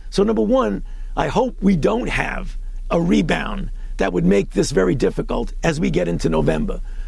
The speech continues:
But if we do, and there certainly is a possibility, I'm a realist, it certainly is a possibility,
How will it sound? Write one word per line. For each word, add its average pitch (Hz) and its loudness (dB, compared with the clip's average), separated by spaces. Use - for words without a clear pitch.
But - 0
if 254 2
we 254 6
do, 208 2
and 185 2
there 190 2
certainly 233 2
is 220 2
a - 0
possibility, 190 -2
I'm 175 0
a 170 2
realist, - 0
it - 0
certainly 208 0
is 180 2
a - 0
possibility, - 0